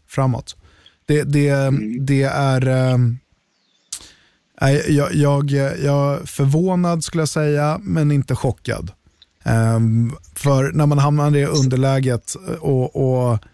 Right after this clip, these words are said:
Speaker 1: man tar bort Baltimore Ravens i det, i det de gör bäst, och Lamar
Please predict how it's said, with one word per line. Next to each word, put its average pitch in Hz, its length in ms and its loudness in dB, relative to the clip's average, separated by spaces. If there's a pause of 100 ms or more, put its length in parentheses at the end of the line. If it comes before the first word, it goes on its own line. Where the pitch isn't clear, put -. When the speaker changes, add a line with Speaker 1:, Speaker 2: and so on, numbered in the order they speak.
(340)
Speaker 1:
man 143 220 2
tar 135 140 0
bort 131 320 0
Baltimore 135 560 2
Ravens 127 340 0 (100)
i 135 100 0
det, 123 420 0 (540)
i 165 120 2
det 143 200 2
de 131 180 2
gör 123 200 2
bäst, 135 500 -4
och 139 220 -2 (520)
Lamar 139 360 2